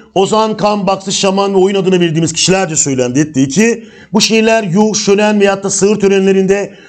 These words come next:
kopuz eşliğinde söylenmiştir. Dil saf Türkçedir. Nazım birimi dörtlük, ölçü genellikle yedili, sekizli, yer yer on birli hece kalıbı kullanılmıştır. Peki,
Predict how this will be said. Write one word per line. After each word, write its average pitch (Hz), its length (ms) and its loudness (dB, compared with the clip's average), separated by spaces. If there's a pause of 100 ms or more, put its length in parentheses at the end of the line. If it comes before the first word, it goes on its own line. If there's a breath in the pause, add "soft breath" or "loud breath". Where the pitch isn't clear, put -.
(140 loud breath)
kopuz 208 360 0
eşliğinde 180 480 0
söylenmiştir. 156 720 0 (340 loud breath)
Dil 180 160 0
saf 208 340 -2
Türkçedir. 233 580 0 (180 loud breath)
Nazım 185 340 0
birimi 160 260 0
dörtlük, 220 520 0 (220 loud breath)
ölçü 208 680 2 (180)
genellikle 196 520 -2
yedili, 190 480 2
sekizli, 190 460 0
yer 202 260 4
yer 220 220 -2 (360 loud breath)
on 240 320 0
birli 208 180 0
hece 202 220 2
kalıbı 175 300 -2
kullanılmıştır. 113 600 -4
Peki, 143 340 -4